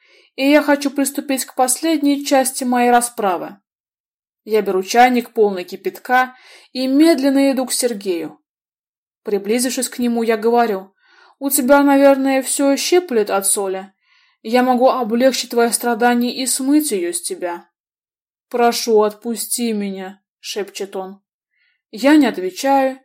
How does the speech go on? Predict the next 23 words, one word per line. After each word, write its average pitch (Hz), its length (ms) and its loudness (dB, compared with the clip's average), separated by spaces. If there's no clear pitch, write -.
и 302 120 -2
склоняюсь 262 540 0
над 240 200 -4
ним 247 180 -2
с 220 80 -8
горячим 214 500 0
чайником 202 540 -6
в 185 80 -6
руке. 196 460 -8
Я 220 220 0
заношу 202 340 -4
чайник 214 420 -4
высоко 220 460 -2
наверх 233 480 -4
и 240 80 -2
начинаю 247 580 0
медленно 254 520 2
наклонять 220 520 -4
его 185 200 -4
носик 254 460 -4
к - 20 -16
телу 185 360 -4
гада. 165 460 -8